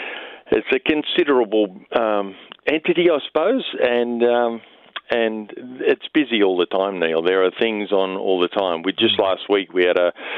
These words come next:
Speaker 1: declared fire emergency across our four local government areas,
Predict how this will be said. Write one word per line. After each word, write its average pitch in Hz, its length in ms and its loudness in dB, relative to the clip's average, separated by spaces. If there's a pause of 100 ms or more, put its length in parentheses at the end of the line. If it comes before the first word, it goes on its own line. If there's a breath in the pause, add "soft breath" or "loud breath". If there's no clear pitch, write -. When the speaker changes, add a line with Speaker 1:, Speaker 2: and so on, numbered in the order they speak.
(180 loud breath)
Speaker 1:
declared 107 420 0
fire 110 240 2
emergency 123 760 0
across 113 400 2
our 104 180 2
four 117 240 4
local 113 240 0
government 117 380 0
areas, 135 380 4